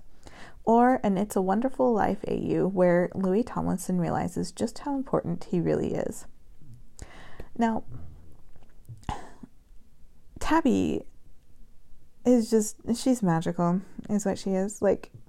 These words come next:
every chapter of this had me screaming at her <laughs> for one reason or another, and most of it was in excitement. And it's just, it,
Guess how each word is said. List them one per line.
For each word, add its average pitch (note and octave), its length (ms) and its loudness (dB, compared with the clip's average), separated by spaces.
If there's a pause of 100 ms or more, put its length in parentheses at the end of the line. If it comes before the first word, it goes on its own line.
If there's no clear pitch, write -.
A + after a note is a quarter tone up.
(640)
every C#4+ 200 8
chapter F#3+ 300 4
of E3+ 60 6
this D#3+ 200 4
had F#3 180 6
me F3 100 4
screaming D#3 420 0
at E3+ 120 0
her F3+ 280 2
<laughs> - 40 -10
for D#4 280 8
one F#4 200 12
reason C#4 340 6
or B3+ 60 6
another, A3 400 8 (360)
and B3+ 200 12
most C4+ 200 8
of D4 120 6
it C#4+ 100 8
was C4 140 6
in B3+ 120 8
excitement. F3 800 2 (960)
And B3 380 10 (960)
it's C4+ 280 10
just, B3 320 6 (2250)
it, - 300 8